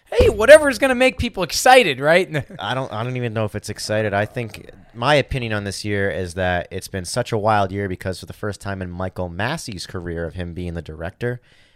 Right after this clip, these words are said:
Speaker 2: there's actually been a real challenge from two competitors to win the championship.
Speaker 1: Yeah.
Speaker 2: And they're both going at it real hard to the point where they're, you know, there's scenarios coming up in the races that they never intended for. I think previously
Speaker 1: Yeah.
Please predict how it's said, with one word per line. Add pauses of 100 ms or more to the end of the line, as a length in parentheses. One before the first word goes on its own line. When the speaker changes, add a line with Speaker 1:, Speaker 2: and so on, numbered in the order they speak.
(300)
Speaker 2:
there's
actually
been
a
real
challenge
from
two
competitors
to
win
the
championship.
Speaker 1:
Yeah.
Speaker 2:
And
they're
both (580)
going
at
it
real
hard
to
the
point
where
they're, (160)
you
know,
there's
scenarios
coming
up
in
the
races (480)
that
they
never
intended
for. (180)
I
think
previously
Speaker 1:
Yeah.